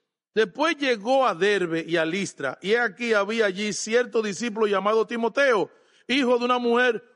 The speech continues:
judía creyente, pero de padre, ¿qué? Griego. Aparentemente,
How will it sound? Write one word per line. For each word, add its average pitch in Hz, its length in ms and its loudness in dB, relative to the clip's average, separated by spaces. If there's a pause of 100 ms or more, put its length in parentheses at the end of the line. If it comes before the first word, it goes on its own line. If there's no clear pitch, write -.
(100)
judía 214 760 0
creyente, 202 580 0
pero 185 240 0
de 185 120 0
padre, 226 360 0
¿qué? 175 320 -2 (720)
Griego. 170 520 -4 (220)
Aparentemente, 220 1080 -4